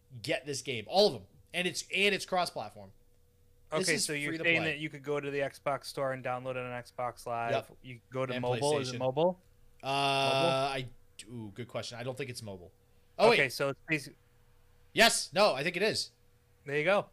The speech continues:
Speaker 1: Yeah,
Speaker 2: Guys,
Speaker 1: wow.
Speaker 2: go for it. Go for it. Free game that's like Breath of the Wild.
Speaker 1: Yeah, and, uh, right now, anyways,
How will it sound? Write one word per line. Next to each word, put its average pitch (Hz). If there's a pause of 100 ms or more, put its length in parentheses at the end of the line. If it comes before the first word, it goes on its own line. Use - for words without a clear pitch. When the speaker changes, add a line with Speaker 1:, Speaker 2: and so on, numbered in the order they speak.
(1000)
Speaker 1:
Yeah, 170
Speaker 2:
Guys, 165
Speaker 1:
wow. 147
Speaker 2:
go 165
for 135
it. 120 (340)
Go 156
for 151
it. 120
Free 156
game 151
that's 135
like 143
Breath 143
of 139
the 135
Wild. 131 (840)
Speaker 1:
Yeah, 165
and, 151
uh, 139 (100)
right 165
now, 131
anyways, 117